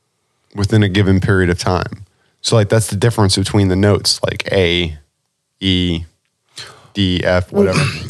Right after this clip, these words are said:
Speaker 2: So each note will resonate at a different frequency, but it's still, like, same notes can,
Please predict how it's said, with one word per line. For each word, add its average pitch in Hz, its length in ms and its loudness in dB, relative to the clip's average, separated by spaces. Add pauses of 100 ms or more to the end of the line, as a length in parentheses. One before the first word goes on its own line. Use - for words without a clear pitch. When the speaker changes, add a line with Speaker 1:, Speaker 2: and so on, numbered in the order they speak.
Speaker 2:
So 156 340 2
each 175 320 2
note 147 320 6
will 131 220 6
resonate 123 720 4
at 107 160 0
a 104 80 4
different 107 560 2
frequency, 143 1300 2 (400)
but 113 260 2
it's 110 180 4
still, 123 800 4
like, 107 320 2 (380)
same 139 480 4
notes 123 320 4
can, 110 580 4